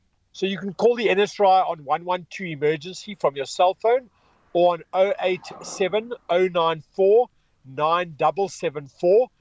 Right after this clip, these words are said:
and that's the N S R I's national emergency telephone number.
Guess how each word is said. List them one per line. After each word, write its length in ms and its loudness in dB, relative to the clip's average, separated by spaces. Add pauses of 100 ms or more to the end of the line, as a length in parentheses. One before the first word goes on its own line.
(240)
and 100 -10
that's 220 -2
the 140 -10
N 120 -2
S 200 -6
R 180 4
I's 160 -8
national 560 -2
emergency 840 -6
telephone 540 0
number. 360 -6